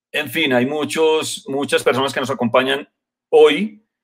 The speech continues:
También, eh, me gustaría saber de dónde se conectan, porque, eh, tenemos muchos fanáticos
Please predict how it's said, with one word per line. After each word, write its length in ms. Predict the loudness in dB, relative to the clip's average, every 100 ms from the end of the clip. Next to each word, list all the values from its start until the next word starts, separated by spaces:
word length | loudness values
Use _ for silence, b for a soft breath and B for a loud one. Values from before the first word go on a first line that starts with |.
| _ _ _
También, 640 | 0 2 2 4 4 2 -2
eh, 260 | 0 2 2
me 60 |
gustaría 320 | 0 2 2
saber 220 | 4 4 6
de 100 | 8
dónde 300 | 8 6 4
se 120 | 2
conectan, 600 | 2 2 2 0 -2 0
porque, 1000 | 0 0 -2 -4 -2 -4 -4 -4 -4 -8
eh, 100 | -10
tenemos 400 | -4 -2 -2 -4 -6
muchos 400 | -10 -6 -6 0
fanáticos 920 | 0 2 -2 -4 0 0 0 -10